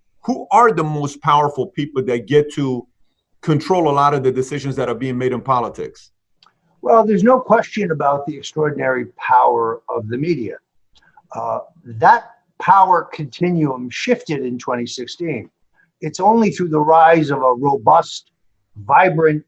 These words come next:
Speaker 2: alternative media based in the internet that Donald Trump is able to communicate around the national networks and around the established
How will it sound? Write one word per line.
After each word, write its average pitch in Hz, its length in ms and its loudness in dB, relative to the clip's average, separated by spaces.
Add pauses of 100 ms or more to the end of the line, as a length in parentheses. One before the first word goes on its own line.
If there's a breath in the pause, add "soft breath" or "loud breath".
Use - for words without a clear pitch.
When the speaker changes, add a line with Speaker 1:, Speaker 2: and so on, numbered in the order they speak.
Speaker 2:
alternative 147 720 -6
media 151 440 -2
based 139 420 -8
in 131 100 -14
the 131 200 -14
internet 131 560 -8 (380)
that 143 180 -10
Donald 170 320 4
Trump 180 280 -2
is 151 140 -4
able 151 320 0
to 139 160 -8
communicate 156 800 -4
around 185 480 4
the 165 80 2
national 127 480 -2
networks 113 640 -12 (300)
and 143 120 -8
around 170 400 2
the 160 80 -2
established 143 760 -4